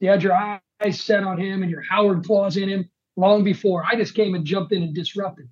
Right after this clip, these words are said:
But being able to conflate immigration reform, Ex-Im Bank reform, and shutdown talk, doesn't that make me, like,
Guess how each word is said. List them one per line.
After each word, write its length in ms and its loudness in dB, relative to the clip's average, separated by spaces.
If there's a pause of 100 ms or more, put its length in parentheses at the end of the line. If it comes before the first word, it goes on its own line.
But 220 2 (1200)
being 260 6
able 340 4
to 120 -2
conflate 1000 -2 (140)
immigration 640 0
reform, 520 -6 (120)
Ex-Im 460 0
Bank 280 0
reform, 360 -6
and 80 -8
shutdown 520 -2
talk, 300 -8 (260)
doesn't 260 4
that 240 2
make 280 4
me, 300 6 (260)
like, 280 4